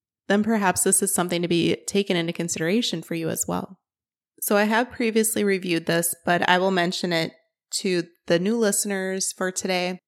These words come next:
that I do work four days a week. I have actually worked four days a week for the majority of my career as a P A.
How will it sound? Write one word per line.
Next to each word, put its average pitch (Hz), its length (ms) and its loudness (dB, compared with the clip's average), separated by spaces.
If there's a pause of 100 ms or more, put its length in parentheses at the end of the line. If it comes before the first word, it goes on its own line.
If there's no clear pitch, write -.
(260)
that 175 300 4
I 175 520 2
do 277 220 2
work 202 320 4
four 175 160 4
days 165 220 0
a 185 60 -2
week. 233 400 -2 (540)
I 196 100 0
have 202 180 2
actually 196 340 2
worked 190 320 0
four 185 240 0
days 196 240 0
a 208 80 0
week 170 360 -4 (600)
for 185 240 6
the 190 100 2
majority 185 840 2
of 175 160 2
my 165 240 2
career 160 340 0
as 147 160 0
a - 60 -2
P 202 200 0
A. 196 300 0